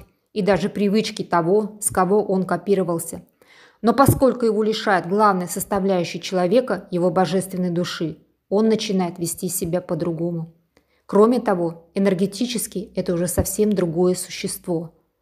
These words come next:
Клон не способен сам регенерировать жизненную энергию, которую человек получает естественным образом из высших сфер и окружающей среды. По большему счету, он не что иное, как бездушная кукла,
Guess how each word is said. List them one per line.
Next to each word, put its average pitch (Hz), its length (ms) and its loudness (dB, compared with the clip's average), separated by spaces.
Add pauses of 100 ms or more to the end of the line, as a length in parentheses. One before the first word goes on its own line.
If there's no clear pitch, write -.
(380)
Клон 262 400 8
не 240 100 4
способен 233 600 2
сам 196 340 2
регенерировать 196 840 2
жизненную 180 760 0
энергию, 180 600 0 (200)
которую 190 340 0
человек 180 460 2
получает 190 540 -2
естественным 175 720 -4
образом 185 580 0
из 175 200 -2
высших 190 360 -2
сфер 196 400 -2 (160)
и 185 60 -4
окружающей 185 680 0
среды. 165 560 -4 (880)
По 196 120 6
большему 226 480 4
счету, - 580 -4
он 202 180 2
не 196 80 2
что 190 260 2
иное, 196 360 2
как 165 280 -2
бездушная 185 580 0
кукла, 190 500 -2